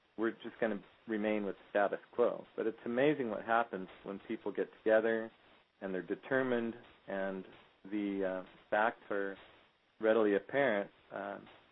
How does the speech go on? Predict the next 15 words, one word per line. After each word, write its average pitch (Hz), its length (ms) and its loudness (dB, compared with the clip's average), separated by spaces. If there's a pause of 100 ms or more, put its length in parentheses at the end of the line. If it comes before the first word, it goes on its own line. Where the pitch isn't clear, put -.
(120)
there's 120 220 2
really 135 180 4
no 117 240 2
stopping 107 380 -2
it. - 160 -14 (140)
So 101 60 -6
that's, 107 220 0 (580)
that's 135 180 2
the 101 60 -8
main 117 220 0
thing. 90 180 -6
Get 123 120 2 (100)
started 117 360 4
and 90 120 -8
don't, 107 180 -2